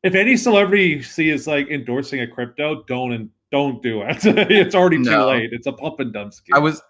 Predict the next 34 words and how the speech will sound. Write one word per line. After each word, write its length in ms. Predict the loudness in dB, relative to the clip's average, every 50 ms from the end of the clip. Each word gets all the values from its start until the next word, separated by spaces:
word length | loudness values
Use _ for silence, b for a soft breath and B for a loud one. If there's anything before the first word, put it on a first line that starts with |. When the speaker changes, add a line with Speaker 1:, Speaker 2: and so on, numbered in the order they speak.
| _ 2
Speaker 2:
I 100 | 2 2
was 180 | 2 2 2
watching 440 | 4 4 4 4 4 2 0 0 2
the, 400 | 2 2 2 4 2 2 0 0 0
I 80 | 0 0
was 120 | 0 0 0
watching 320 | -2 -2 -2 -2 -4 -2 -2
a 140 | -4 -4 -8 _ _ -16
YouTube 480 | -12 -6 -4 -4 -4 -2 -4 -4 -2 0
documentary 480 | 0 0 0 0 -2 -4 -2 -2 -2
about 260 | 0 0 0 0 -2
celebrities 460 | -4 -4 -4 -4 -2 -2 -4 -6 -4 -6
and 100 | -6 -6
N 80 | -4 -4
F 140 | -6 -8
Ts 280 | -8 -8 -6 -6 -6 -6
and 80 | -6 -4
how 80 | -4 -2
they're 120 | -2 -4
just 220 | -4 -4 -6 -2
giving 240 | -2 -2 -2 0 -2
them 140 | -2 -2 -2
for 120 | -4 -6
free. 360 | -6 -4 -4 -4 -2 -2 -2 -2
And 100 | -4 -4
then, 140 | -4 -4
yeah, 160 | -4 -4 -4 -6
pump 280 | -2 0 0 0 0 -4
and 120 | -4 -2
dump. 240 | -2 -2 -2 -4 -6
It's 160 | -10 -6 -4
like, 240 | -4 -4 -4 -6 -10
you 80 | -12 -10
know, 180 | -8 -8 -8